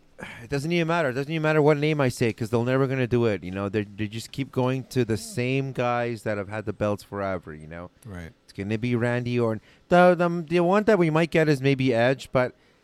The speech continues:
Speaker 1: I don't like the idea of, uh, of, like, an Edge being a world champion in twenty twenty-one, you know what I mean?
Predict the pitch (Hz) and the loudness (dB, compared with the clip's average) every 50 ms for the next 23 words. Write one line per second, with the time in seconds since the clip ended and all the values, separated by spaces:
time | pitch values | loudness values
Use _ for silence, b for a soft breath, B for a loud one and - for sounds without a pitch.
0 | _ _ _ _ - - 180 185 180 165 151 139 131 123 123 123 120 - 120 120 | _ _ _ _ -12 -8 -4 0 4 4 6 4 4 4 2 0 0 0 2 2
1 | 113 107 92 107 113 117 110 107 104 98 95 98 101 98 104 101 95 98 92 82 | 2 2 2 0 2 2 4 4 4 2 2 0 -2 -2 -6 -6 -6 -8 -8 -8
2 | 92 98 107 110 98 104 117 120 104 113 110 110 - 104 117 120 120 113 98 87 | -8 -6 -6 -6 -2 2 2 2 2 2 0 -2 0 0 2 2 2 2 0 -4
3 | - - 120 120 117 110 107 104 104 107 110 110 - - 110 104 98 110 107 98 | -6 -2 -2 0 0 0 2 2 4 6 6 4 4 4 2 2 4 2 2 2
4 | 95 - - 104 101 98 95 - 110 101 95 95 92 87 92 92 90 87 82 82 | 0 -2 -2 -2 -2 -2 -4 -4 -6 -6 -6 -6 -6 -4 -4 -4 -4 -4 -6 -8
5 | 87 95 95 98 92 92 87 90 98 104 107 | -8 -8 -8 -8 -8 -10 -8 -8 -8 -10 -10